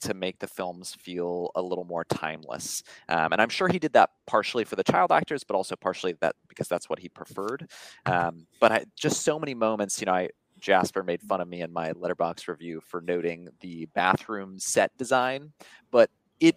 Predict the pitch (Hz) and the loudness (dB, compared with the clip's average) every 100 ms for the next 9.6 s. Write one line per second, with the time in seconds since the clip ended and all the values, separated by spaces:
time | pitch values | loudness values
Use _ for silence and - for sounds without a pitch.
0 | - 123 127 170 - - 107 110 123 123 | 2 0 0 0 -6 -6 -6 -6 -8 -6
1 | 127 - 180 143 107 - 104 101 104 110 | -8 -4 -6 -2 -2 4 2 4 2 2
2 | 120 110 - 95 95 92 - - 98 80 | 0 -4 -8 0 2 2 -2 -12 -8 -8
3 | 82 - - 131 - - 113 120 160 165 | -6 -6 -4 -4 -6 -12 -14 0 2 4
4 | 147 123 113 117 113 101 101 - 87 90 | 2 0 -2 -4 -2 0 0 0 -4 -2
5 | 90 90 87 87 - - - 135 113 101 | -4 0 2 0 -4 -20 -4 -2 -2 -4
6 | 104 110 123 120 - 117 104 98 - 104 | 0 0 0 -8 -6 -6 -2 -2 -2 -2
7 | 101 95 95 90 90 82 82 - 127 123 | 0 0 0 0 2 0 -6 -2 2 2
8 | 135 117 107 - 95 92 92 - 95 - | 2 -2 -8 -6 -8 -4 -6 -4 -10 -6
9 | 92 - - 90 87 85 | -8 -4 -2 -2 -2 -6